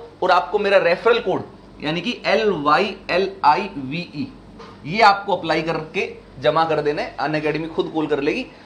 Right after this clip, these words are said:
और जब वो call करे तो उनको बोलना, "ललित sir की guidance में हमें पढ़ना है, ललित sir के code से लेना है", तो आपको loan दे देगी और आपको proper personal guidance भी मिल जाएगी। नए batch अट्ठाईस अप्रैल से स्टार्ट हो रहे हैं, ट्वेंटी एट से,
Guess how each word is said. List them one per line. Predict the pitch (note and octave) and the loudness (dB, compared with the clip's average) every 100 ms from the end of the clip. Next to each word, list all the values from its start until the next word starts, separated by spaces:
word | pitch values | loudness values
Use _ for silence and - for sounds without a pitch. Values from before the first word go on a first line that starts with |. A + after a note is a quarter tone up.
| - | -8
और | - | 0
जब | F#3+ | 2
वो | F#3+ | 4
call | G3+ A3 | 4 4
करे | A3 A3+ G#3+ | 4 2 2
तो | A3 | 2
उनको | G#3 | 2
बोलना, | G3+ G#3 | 4 4
"ललित | A3 F#3+ G#3 | 4 2 2
sir | G#3+ F#3+ | -4 -4
की | G3 | -2
guidance | E3 E3 F#3 F#3 | 0 2 0 -4
में | F3+ | -6
हमें | D#3 E3 | -6 -2
पढ़ना | C3+ D#3 | -2 -2
है, | A3 - | -6 -6
ललित | C#3 D#3 E3+ | -4 -4 -2
sir | D#3+ | -4
के | D#3+ | -4
code | D#3+ D#3 D#3+ | -4 -4 -2
से | E3 | -2
लेना | D#3 A#3 | -2 -4
है", | - - - | -8 -18 -8
तो | E3+ | 2
आपको | E3+ E3 F3+ F#3+ | 4 4 2 0
loan | E3 F3+ | 2 -2
दे | E3+ F#3 | 0 2
देगी | F#3+ F#3+ C#4 - - - | 2 2 -6 -12 -20 -2
और | D#3+ | 2
आपको | E3+ - | 2 0
proper | F#3 F3+ F#3 G3+ | -4 -4 -2 -2
personal | - F3 F3+ E3+ | -2 -4 -4 0
guidance | D3+ D#3+ D#3+ | 0 0 -4
भी | E3 | -4
मिल | D3 | -2
जाएगी। | B2 G2+ G2+ - - - B2+ | -2 -4 -8 -16 -20 -16 -4
नए | E3 A3+ | 2 4
batch | A#3 A#3+ G#3 | 6 4 0
अट्ठाईस | F3 - F#3 G#3 | -4 0 0 2
अप्रैल | G#3+ G3+ G3+ | -2 0 -2
से | G#3+ | -4
स्टार्ट | G#3 G3 F#3+ | 0 2 2
हो | F#3+ | 2
रहे | G3+ | -2
हैं, | - | -2
ट्वेंटी | F#3 G3 | -4 -4
एट | F#3+ G3+ - | 0 0 0
से, | - G#3 | -2 -2